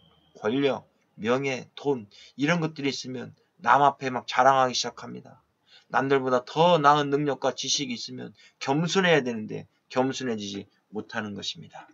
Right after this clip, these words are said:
바로 탑 꼭대기를 하늘에 닿게 하여라고 했습니다. 여기에 보면 로시, 우두머리, 아버지, 높아지다 이런 뜻을 가-, 가지고 있습니다. 인간들은 스스로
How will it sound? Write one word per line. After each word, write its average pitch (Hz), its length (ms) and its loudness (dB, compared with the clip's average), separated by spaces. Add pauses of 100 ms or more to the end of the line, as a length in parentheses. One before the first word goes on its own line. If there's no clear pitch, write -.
(400)
바로 120 280 -2
탑 - 280 -2
꼭대기를 147 560 -2
하늘에 143 480 -2
닿게 - 420 -12
하여라고 123 460 4
했습니다. 104 520 -10 (340)
여기에 233 260 -2
보면 117 400 -2 (300)
로시, 120 640 2 (1400)
우두머리, 107 680 -4 (300)
아버지, 107 600 2 (320)
높아지다 123 680 -2 (360)
이런 110 300 -8
뜻을 107 260 -10
가-, 101 180 -8 (100)
가지고 101 360 -6
있습니다. 101 460 -14 (340)
인간들은 123 580 0
스스로 160 580 0